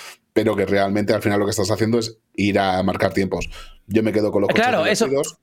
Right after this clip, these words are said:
Speaker 1: claro, y es
Speaker 2: y ese
Speaker 1: donde creo que tienen que tirar más los videojuegos.
Speaker 2: Ahí es donde iba yo también, a que si lo que te interesa en Gran Turismo es hacer tiempos, sí, evidentemente, coches más potentes,
Speaker 1: Claro.
Speaker 2: coches mejores tiempos, ya está, eso es lo que tal. Pero en Gran Turismo tienes que, o sea,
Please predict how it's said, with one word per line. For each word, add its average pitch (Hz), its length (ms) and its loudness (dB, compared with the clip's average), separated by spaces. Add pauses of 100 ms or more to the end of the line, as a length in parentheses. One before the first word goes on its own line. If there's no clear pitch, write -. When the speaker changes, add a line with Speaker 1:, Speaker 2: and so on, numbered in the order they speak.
Speaker 1:
claro, 123 180 2
y 113 80 2
es 113 100 0
Speaker 2:
y 190 40 0
ese 175 140 0
Speaker 1:
donde 107 420 0
creo 127 240 2
que 113 80 0
tienen 120 200 0
que 110 80 0
tirar 104 200 0
más 98 100 -2
los 98 120 -2
videojuegos. 95 500 -4 (340)
Speaker 2:
Ahí 190 180 2
es 233 60 0
donde 214 200 2
iba 196 140 2
yo 180 120 0
también, 175 320 2
a 151 120 2
que 147 580 2
si 160 200 0
lo 147 180 2
que 143 240 2
te 147 80 0
interesa 151 320 0
en 190 60 2
Gran 170 140 0
Turismo 180 260 2
es 127 60 0
hacer 156 220 0
tiempos, 185 560 0 (240)
sí, - 400 -2
evidentemente, 104 520 0
coches 107 300 0
más 117 100 2
potentes, 113 280 0
Speaker 1:
Claro. 147 140 0
Speaker 2:
coches 110 200 0
mejores 104 260 0
tiempos, 98 440 -4
ya 120 100 0
está, 98 320 -2
eso 117 360 0
es 110 60 0
lo 113 80 2
que 113 60 0
tal. 131 160 2 (360)
Pero 170 180 2
en 160 60 0
Gran 175 160 0
Turismo 208 580 0
tienes 175 300 0
que, - 280 -2
o 185 40 4
sea, 165 340 -2